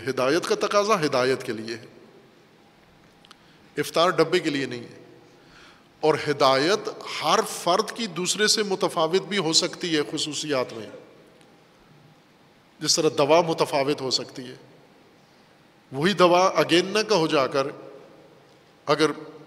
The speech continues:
کسی کو مثلاً پیٹ اس کا کام نہیں کر رہا تو وہ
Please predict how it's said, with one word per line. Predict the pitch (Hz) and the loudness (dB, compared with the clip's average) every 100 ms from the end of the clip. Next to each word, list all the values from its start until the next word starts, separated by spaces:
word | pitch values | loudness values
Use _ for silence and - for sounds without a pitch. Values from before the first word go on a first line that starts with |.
| - | -10
کسی | 156 147 160 | -2 0 0
کو | 160 | -2
مثلاً | 143 135 147 143 143 | -2 -2 -4 -8 -4
پیٹ | 147 143 | -4 -2
اس | 147 - | -4 -2
کا | 139 135 - - - - - - _ _ | -2 -2 -4 -14 -20 -20 -20 -20 _ _
کام | 139 143 143 | 0 0 0
نہیں | 139 139 | -6 -6
کر | 185 160 127 | 0 0 0
رہا | 120 123 135 - - - - - - _ | -2 -2 -6 -10 -20 -20 -20 -20 -20 _
تو | - | -18
وہ | 127 139 147 | -8 -2 -2